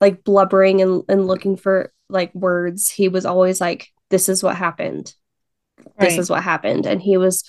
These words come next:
Speaker 1: he never changed it, not even a little. Like, he never, like, exaggerated anything. He was just like, "This is what I did. This is what happened. This is," you know,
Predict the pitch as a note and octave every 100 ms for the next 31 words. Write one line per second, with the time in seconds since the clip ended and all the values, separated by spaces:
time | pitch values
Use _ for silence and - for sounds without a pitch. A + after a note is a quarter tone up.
0 | - _ _ _ - G3+ G3 G3 F#3 F3+
1 | F3+ - F3+ F3+ - F3+ F3 F#3+ F3+ F3+
2 | F#3 F3+ F3+ G3+ G3+ - F#3+ F3+ _ _
3 | _ _ _ _ _ _ - A3+ G#3+ G#3
4 | G3+ G3 F3+ F3+ G3 G3 F3+ F#3 F#3+ F3+
5 | F3 F3 E3 E3+ F3 E3 F3 F#3 F3+ F3+
6 | F#3+ - F3 - - F#3 G#3 G3+ G3 F#3+
7 | F#3 F3+ E3+ - _ F#3 F3 F#3+ G3 F3+
8 | F#3 F3 F3 F3 F3 F3+ F#3+ F#3 - -
9 | F#3+ F3 D#3 F3+